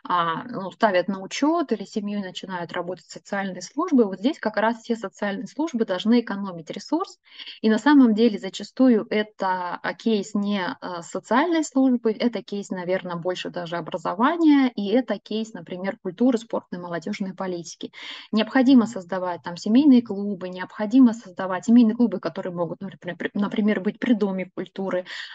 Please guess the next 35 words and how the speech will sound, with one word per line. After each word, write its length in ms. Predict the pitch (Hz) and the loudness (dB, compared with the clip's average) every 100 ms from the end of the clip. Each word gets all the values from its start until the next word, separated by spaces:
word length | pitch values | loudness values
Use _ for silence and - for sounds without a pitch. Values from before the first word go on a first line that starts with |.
| - | -12
а, 240 | - 190 185 | 0 4 6
организовывать, 960 | 185 233 226 208 254 262 226 214 - - | 6 6 4 4 4 6 4 0 -4 -10
а, 280 | 202 190 185 | -6 -4 -4
открытые 540 | - - 240 247 220 | -4 2 2 4 0
молодёжные 600 | 190 190 185 233 233 214 | -2 -4 -2 -2 0 -2
пространства, 840 | 202 226 - 202 185 185 - 175 | -2 -6 -6 -8 -8 -10 -12 -10
да, 260 | 165 190 220 | -6 -4 -2
организовывать 680 | 196 190 185 185 233 220 196 | -2 -6 -4 2 4 2 0
досуг 500 | 190 214 - 208 185 | -4 -6 -8 -8 -8
детей. 440 | 180 185 - 175 175 - - | -12 -12 -12 -12 -12 -18 -14
То 60 | - | -10
есть, 80 | - | -4
скорее 300 | 202 240 285 | 2 2 2
всего, 280 | - 214 | 0 0
здесь 200 | 190 226 | 0 -2
страдает 480 | 233 - 180 214 240 - | -2 -6 -2 0 0 -4
вот 120 | - | -16
как 180 | 170 - | -12 -6
раз 200 | 226 - | -6 -6
вот 160 | 185 208 | -12 -10
этот, 280 | 214 180 - | -10 -10 -10
э, 240 | 185 180 - | -10 -10 -8
э, 100 | 175 | -10
фактор. 500 | - 170 156 - - _ _ _ - - - - - | -8 -10 -10 -18 -18 _ _ _ -20 -20 -20 -4 0
Ну 120 | 381 | 4
и 40 | |
в 60 | 269 | 6
итоговом 340 | 277 247 240 | 6 4 4
статусе 480 | 233 294 415 311 - | 2 0 -2 -4 -6
дети, 300 | 196 226 226 | -4 -4 -4
они, 240 | 196 190 190 | -6 -8 -8
конечно, 480 | 190 190 190 - | -8 -6 -10 -10
находятся 580 | 180 185 - 202 190 190 | -10 -8 -4 -4 -2 -4
в 40 | 185 | -2
семье, 500 | 220 208 220 339 | -2 -2 -2 -4